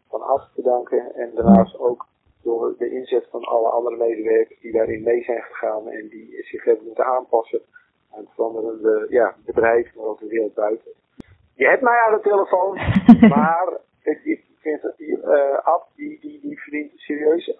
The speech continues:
Speaker 1: ook alle, alle, alle waardering.
Speaker 2: Absoluut.
Speaker 1: En, en om even af te sluiten,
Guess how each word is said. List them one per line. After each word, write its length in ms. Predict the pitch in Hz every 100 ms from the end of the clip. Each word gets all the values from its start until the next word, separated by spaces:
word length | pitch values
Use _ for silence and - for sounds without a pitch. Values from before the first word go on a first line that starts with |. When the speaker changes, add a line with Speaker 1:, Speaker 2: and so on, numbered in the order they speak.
| _ -
Speaker 1:
ook 220 | 151 -
alle, 360 | - 143 143 139
alle, 360 | - 139 135
alle 240 | - 135 127
waardering. 540 | 123 123 131 127 127
Speaker 2:
Absoluut. 400 | 120 - 120 -
Speaker 1:
En, 100 | 120
en 80 | 117 _ _
om 220 | 139 131
even 260 | 123 120 117
af 180 | 131 -
te 80 |
sluiten, 460 | 147 135 120 120 -